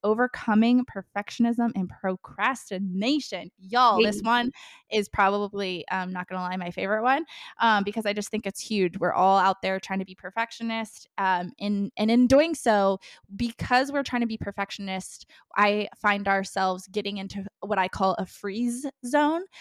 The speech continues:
Speaker 1: So you freeze, you wanna be perfect. And in order to do that, you come to a point where you realize you can't, because none of us can.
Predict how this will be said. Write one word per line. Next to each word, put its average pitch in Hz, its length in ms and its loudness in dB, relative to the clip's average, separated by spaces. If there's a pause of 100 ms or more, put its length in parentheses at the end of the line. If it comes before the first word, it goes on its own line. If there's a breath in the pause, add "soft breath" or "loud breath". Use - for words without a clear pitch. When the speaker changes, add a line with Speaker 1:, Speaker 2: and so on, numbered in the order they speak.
Speaker 1:
So - 140 -4
you 214 160 -2
freeze, 240 600 -2
you 214 100 -2
wanna 220 180 2
be 233 120 -4
perfect. 214 540 -2
And 214 280 0 (240 soft breath)
in 220 120 0
order 220 380 0
to 226 380 -2
do 202 320 -4
that, 302 320 2
you 214 260 -4
come 226 400 -4
to 214 180 -8
a 202 60 -8
point - 400 -10
where 208 180 -6
you 196 340 -10
realize 190 400 0
you 185 60 -12
can't, 208 380 -4
because 190 240 -8
none 180 160 -6
of 165 80 -12
us - 160 -4
can. 269 340 0